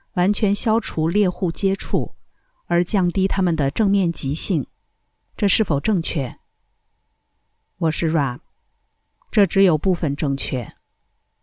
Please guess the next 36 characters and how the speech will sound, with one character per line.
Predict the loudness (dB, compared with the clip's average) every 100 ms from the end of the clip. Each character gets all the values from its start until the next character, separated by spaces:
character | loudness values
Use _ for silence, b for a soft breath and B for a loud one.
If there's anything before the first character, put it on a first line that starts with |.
| _ _ _ -6
事 | 0 0
实 | 0 -2
上， | -2 -2 -4 -10 _ _ _ _ _ -10
这 | 2 4
平 | 4 2
衡 | 0 0 2
过 | 4 4
程 | 0 -2 -2 -4 -6
允 | 0 2 4
许 | 2 2
等 | 2 0 2
量 | 0 0
的 | -2
正 | 0 2
面 | 2 0 -2 -6
与 | -2 0
负 | 0 0 2
面 | 2 0 -2
之 | -4
流 | -2 -2 -2
入， | -2 -2 -8 _ _ _ _ _ _ _ -6
这 | 2 2
些 | 4 2
流 | 2 2
入 | 2 2 2
又 | 2 2
被 | 2 0
该 | 0
社 | 0 0 0
会 | 0
复 | 0 -4
合 | -2 -4
体 | -2 -4
的 | -4 0
新 | 0 0 -2 -4
生 | -6 0 0 0